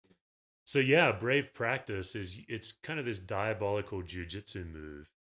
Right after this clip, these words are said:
where whatever it is you're most trying to avoid, you intentionally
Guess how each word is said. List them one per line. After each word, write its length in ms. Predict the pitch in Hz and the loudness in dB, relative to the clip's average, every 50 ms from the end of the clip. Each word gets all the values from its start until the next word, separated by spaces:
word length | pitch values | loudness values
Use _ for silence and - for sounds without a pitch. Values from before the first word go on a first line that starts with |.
| _ _ _ _ _ _ - | _ _ _ _ _ _ -10
where 280 | - 104 104 107 104 98 | -6 -2 0 0 0 -2
whatever 600 | - 95 98 104 113 113 127 143 151 156 170 156 | -2 -4 -2 -2 0 0 0 0 0 0 0 0
it 80 | 135 120 | 2 2
is 240 | 123 120 107 101 104 | 0 -2 -2 -2 -4
you're 140 | 107 98 | -4 -4
most 520 | 98 98 98 101 104 110 107 - - - - | -2 -4 -4 -4 -4 -4 -4 -8 -10 -12 -12
trying 320 | - - 110 104 101 95 | -10 -8 -6 -6 -6 -6
to 140 | 90 98 87 | -6 -4 -6
avoid, 500 | 87 82 82 90 98 101 101 92 87 85 | -6 -6 -6 -6 -4 -4 -2 -2 -4 -6
you 180 | 85 87 87 90 | -6 -8 -6 -6
intentionally 680 | 87 87 87 - - 110 110 101 - - 98 85 85 | -6 -8 -10 -12 -12 -10 -10 -10 -8 -8 -8 -8 -8